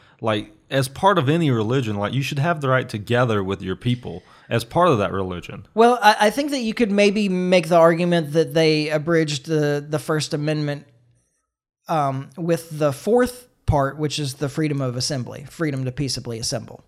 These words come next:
Speaker 1: Yeah, yeah.
Speaker 2: By, by
Speaker 1: may
Speaker 2: shutting down churches.
Speaker 1: Okay, so maybe that's the argument you make over the freedom reli-, of religion.
Speaker 2: Yeah.
Speaker 1: Yeah.
Speaker 2: Uh, i-, it's not that they were preventing you from keeping your religion.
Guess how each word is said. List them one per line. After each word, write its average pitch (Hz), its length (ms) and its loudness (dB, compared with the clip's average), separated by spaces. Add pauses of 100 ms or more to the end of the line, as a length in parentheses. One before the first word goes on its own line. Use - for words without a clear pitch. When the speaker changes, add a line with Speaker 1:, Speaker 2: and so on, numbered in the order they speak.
Speaker 1:
Yeah, 92 320 0 (200)
yeah. 92 220 -14 (1300)
Speaker 2:
By, 180 440 6
by 202 260 8
Speaker 1:
may 220 100 6
Speaker 2:
shutting 156 220 6
down 123 220 -2
churches. - 280 -2
Speaker 1:
Okay, 113 120 4
so 160 160 2
maybe 160 300 4
that's 120 360 2
the 113 160 -2
argument 107 540 0
you 104 80 -4
make 101 260 -4
over 104 260 -2
the 92 120 -4
freedom 92 340 -4
reli-, 87 460 -6
of 92 160 -10
religion. 87 500 -8
Speaker 2:
Yeah. 185 300 -4 (200)
Speaker 1:
Yeah. 92 240 -8
Speaker 2:
Uh, 175 340 2
i-, 190 180 -6
it's 214 280 -2
not 262 200 -2
that 190 120 -6
they 208 120 4
were 185 120 2
preventing 185 520 -2
you 170 160 0
from 156 180 -6
keeping 170 400 -4
your 139 160 -4
religion. 123 640 -2